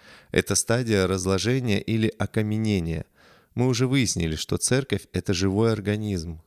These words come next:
поэтому говорить о росте церкви возможно именно с этой позиции. Вспомним притчу Христа о Царстве Божьем.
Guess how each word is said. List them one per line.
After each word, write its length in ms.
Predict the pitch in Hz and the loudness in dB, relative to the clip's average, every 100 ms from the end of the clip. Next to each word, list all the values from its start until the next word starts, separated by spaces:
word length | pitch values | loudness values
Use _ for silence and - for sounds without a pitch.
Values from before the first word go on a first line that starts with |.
| _ | _
поэтому 460 | - 101 - 98 92 | 0 0 0 -2 0
говорить 420 | 92 98 104 - | 2 2 2 0
о 80 | 95 | 0
росте 300 | 98 - - | 0 -2 -6
церкви 420 | - 120 139 - | -2 -2 -2 -4
возможно 560 | 82 87 92 107 101 95 | -2 -2 0 -2 0 -2
именно 480 | - 110 120 107 | -4 -4 -2 -2
с 160 | 101 - | -2 0
этой 240 | 98 95 | 0 -2
позиции. 640 | - 95 85 82 - - - _ _ _ _ _ _ _ _ _ _ _ _ _ | -2 -2 0 -2 -4 -6 -8 _ _ _ _ _ _ _ _ _ _ _ _ _
Вспомним 540 | - - 135 170 160 139 | -8 0 2 2 0 -2
притчу 360 | 117 123 - | 0 0 -2
Христа 440 | - 95 - 127 127 | -4 -4 -2 0 0
о 40 | |
Царстве 440 | - 104 - - | 2 0 0 -4
Божьем. 480 | 95 95 80 82 85 | 0 0 0 -2 -8